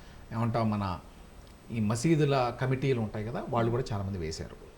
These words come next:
వాళ్ళు అడిగేది ఏంటంటే, అంటే సుబ్రహ్మణ్య స్వామి, అశ్విని ఉపాధ్యాయ అడిగేది ఏంటంటే, ఈ ప్రార్థనా స్థలాల చట్టం తొంభై ఒకటి అనేది చెల్లదు, ఈ చట్టాన్ని కొట్టేయాలి మీరు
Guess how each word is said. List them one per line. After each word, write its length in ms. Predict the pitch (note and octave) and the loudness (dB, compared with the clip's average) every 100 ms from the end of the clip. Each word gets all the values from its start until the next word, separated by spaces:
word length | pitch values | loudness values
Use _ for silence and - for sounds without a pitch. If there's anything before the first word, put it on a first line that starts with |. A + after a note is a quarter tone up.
| - - - - - - - - - - - - - - - G2+ | -20 -20 -20 -20 -20 -20 -20 -20 -20 -20 -20 -20 -20 -20 -12 0
వాళ్ళు 260 | G#2+ G3 | 6 8
అడిగేది 300 | G3 D#3+ C#3+ | 8 8 6
ఏంటంటే, 720 | B2+ A#2 A2 G#2 B2 F#2 A#2+ - - | 4 2 -2 -2 -2 -2 -6 -8 -4
అంటే 200 | A2+ A#2 | 0 0
సుబ్రహ్మణ్య 400 | B2 D3+ F3+ F3 | 0 4 6 4
స్వామి, 460 | - D#3 D#3 F3+ F3+ | 2 2 4 2 -2
అశ్విని 300 | - - D#3+ | -6 -2 0
ఉపాధ్యాయ 360 | C3 C3+ B2 C3 | 2 2 2 2
అడిగేది 280 | G#2+ A2 G#2 | 4 0 -2
ఏంటంటే, 520 | F#2+ G2+ E3+ A3+ - - - - - | -4 -4 -2 -2 -6 -16 -20 -10 -2
ఈ 60 | D3 | 0
ప్రార్థనా 480 | G2 C3 D#3 F3+ | 4 4 6 6
స్థలాల 360 | F3 D3 C#3 B2+ C3+ | 6 4 4 4 0
చట్టం 200 | A#2+ C3+ | -2 -2
తొంభై 280 | A#2 A2+ A2+ | 0 0 2
ఒకటి 300 | A2+ A#2 A2+ | 2 2 0
అనేది 420 | F#2 F#2 E3+ A3 - - - - - - - - - - - - - | 0 0 0 0 -6 -20 -20 -16 -14 -14 -18 -20 -20 -20 -20 -14 -2
చెల్లదు, 340 | A2+ A2 G2+ F2+ - - - - - - - - - - - - F#3 E3+ - - - E3+ | 2 4 2 -2 -8 -20 -20 -20 -20 -20 -20 -20 -20 -20 -20 -16 -14 -14 -16 -20 -4 -2
ఈ 60 | |
చట్టాన్ని 440 | D3 C3 C3 F3 F3+ | 2 2 2 2 4
కొట్టేయాలి 420 | A#2+ D3+ A#2 E2 | 4 6 4 2
మీరు 180 | D2 | -6